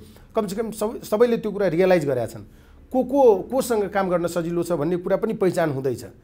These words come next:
सबैलाई सबैसँग अनुकूलता नहुन सक्छ। त्यस कारणले नीति सिद्धान्त पनि फेरि सबैको मिल्दैन, सबैको काम गर्ने शैली फरक छ। त्यस कारण ती सारा कुराहरूको मेलजोलको आधारमा अगाडि बढ्ने हो।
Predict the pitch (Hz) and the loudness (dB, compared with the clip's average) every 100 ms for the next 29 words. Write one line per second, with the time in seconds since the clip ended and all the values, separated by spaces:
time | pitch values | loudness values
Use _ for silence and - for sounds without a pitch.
0 | - - - 226 247 233 220 208 202 196 | -20 -20 -4 0 2 2 0 0 0 -2
1 | 185 175 170 170 165 160 139 127 123 113 | 0 -2 -2 -2 2 2 2 -2 -6 -12
2 | 117 - - - - 226 220 208 202 175 | -16 -20 -20 -8 -4 0 2 2 0 0
3 | 170 220 - 214 226 226 208 190 180 170 | -2 -2 -2 0 0 0 0 0 2 0
4 | 165 156 160 143 117 - 170 208 208 196 | 0 0 2 2 0 -8 -8 -4 -4 -4
5 | 190 190 180 202 226 165 147 127 127 - | -4 -6 -2 0 0 0 -2 -4 -10 -14
6 | - - 247 240 233 240 - - 262 - | -20 -10 -6 0 0 0 -4 -8 -6 -4
7 | - 202 254 - 202 190 165 175 180 165 | 0 2 2 0 0 2 2 0 -2 -2
8 | 151 190 180 147 214 180 143 113 107 131 | 0 0 2 2 2 2 -2 -2 -6 -8
9 | 185 - - - - 156 151 147 139 131 | -8 -12 -20 -12 -2 2 2 2 -2 -2
10 | 127 117 | -4 -6